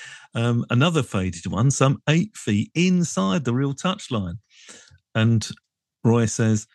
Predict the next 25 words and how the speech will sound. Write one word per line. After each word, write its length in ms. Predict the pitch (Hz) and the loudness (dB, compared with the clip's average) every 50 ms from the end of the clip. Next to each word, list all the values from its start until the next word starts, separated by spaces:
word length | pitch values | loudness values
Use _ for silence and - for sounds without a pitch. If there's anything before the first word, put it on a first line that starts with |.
| _ _ _ _ _ - | _ _ _ _ _ -2
"I 160 | 143 175 196 | 0 2 2
booted 360 | - - 180 180 - - 131 | 2 0 -2 -2 -2 -4 -6
the 80 | 120 117 | -6 -4
ball 240 | 127 135 127 123 110 | -2 -2 0 2 0
out 140 | 107 - - | 0 0 -2
to 120 | - - - | -8 -8 -4
Eric 300 | 120 110 110 110 - _ | -2 -2 -2 -2 -4 _
Parsons, 580 | - 113 110 110 113 107 - - - 95 95 - | -4 -2 0 0 -2 -2 -6 -8 -10 -8 -4 -2
who 100 | 110 107 | -2 -2
trapped 500 | 107 - - - 196 175 - - - - | 0 0 0 0 0 0 -2 -8 -6 -6
it 140 | 80 - - | -6 -6 -4
in 120 | - 113 113 | -2 -2 -2
a 40 | |
space, 520 | 110 - - - 107 101 - - - - - _ _ _ _ - | -2 -2 -2 0 0 0 0 -2 -6 -8 -10 _ _ _ _ -18
space 420 | - - - 120 107 101 98 - | -14 -6 -2 0 0 0 0 0
which 200 | 113 101 - - | -2 -2 0 0
was 180 | 110 101 - - - | 0 0 -2 -2 -2
outside 500 | 117 117 117 - - - 120 110 110 101 | -2 -2 -2 -2 -4 -4 -2 -2 -2 0
the 80 | 113 | 0
linesman 640 | 113 120 127 135 135 131 120 - - - - 107 113 - - - - - - - | 0 0 0 0 0 -2 -2 -4 -6 -6 -6 -6 -6 -8 -12 -20 -20 -12 -2 2
and 160 | 120 120 120 | 4 4 6
made 240 | 117 113 110 110 - | 4 4 4 2 0
for 100 | - 110 | -2 -2
goal. 360 | - 160 160 139 107 90 - - - _ _ _ _ - | 0 0 0 2 0 -2 -4 -12 -20 _ _ _ _ -2
Eric 300 | 147 160 170 170 - - | 0 0 0 0 -2 -6